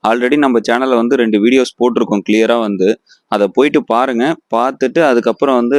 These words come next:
பார் கலப்பை, பாத்தி கலப்பை வந்து ஃபுல்லா செட்டா வேணுமா, இல்ல வந்து தனித்தனியா வேணுமா, என்னென்ன பர்பஸ்க்கு உங்களுக்கு தேவைப்படுது, அதெல்லாம் வந்து பார்த்துட்டு கிளியரா வந்து மெசேஜ் பண்ணுங்க. உங்களுக்கு வேற ஏதாச்சும் சந்தேகம் இருக்கு அப்படின்னா, மறக்காம மேல தெரியுற கான்டாக்ட் நம்பருக்கு வந்து WhatsApp-ல மெசேஜ் பண்ணுங்க.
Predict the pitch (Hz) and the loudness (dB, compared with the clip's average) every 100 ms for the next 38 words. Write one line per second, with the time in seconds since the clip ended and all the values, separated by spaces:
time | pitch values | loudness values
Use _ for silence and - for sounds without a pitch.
0 | 135 117 123 131 127 113 127 127 113 110 | 0 0 -2 -2 -2 0 0 0 -2 -2
1 | 120 110 101 107 123 127 120 127 131 120 | 0 0 -2 -2 -2 -2 -2 0 -2 -2
2 | 104 127 123 107 104 104 117 - _ _ | -2 -2 0 -2 -4 -4 -6 -8 _ _
3 | _ 113 113 120 117 113 120 123 120 120 | _ -2 0 -2 -2 -2 0 0 0 0
4 | 107 104 117 113 110 127 123 107 101 - | 0 -2 0 0 2 0 -2 0 -2 -2
5 | 127 113 104 101 92 104 110 101 98 107 | -2 0 0 0 2 0 2 -2 0 0
6 | 107 104 117 113 117 - 110 107 123 127 | 2 0 -2 -2 -6 -4 -4 -2 -6 -2
7 | 110 110 113 107 107 95 107 - 90 92 | 0 0 0 -2 -2 -2 -4 -4 -6 -6
8 | - _ 117 110 110 120 120 135 147 143 | -10 _ -4 0 2 2 2 0 2 2
9 | 131 120 - 120 139 131 117 113 117 107 | 2 0 0 0 0 0 -2 0 0 0
10 | 123 151 120 113 120 131 123 113 127 113 | 0 0 0 0 0 0 0 0 0 0
11 | 110 107 104 107 117 120 110 107 101 104 | 2 2 2 -2 -2 -2 -2 0 0 0
12 | 113 135 117 120 127 113 127 104 123 117 | 0 0 0 0 -2 -2 -2 -2 -2 -4
13 | 95 98 92 | -2 -2 -2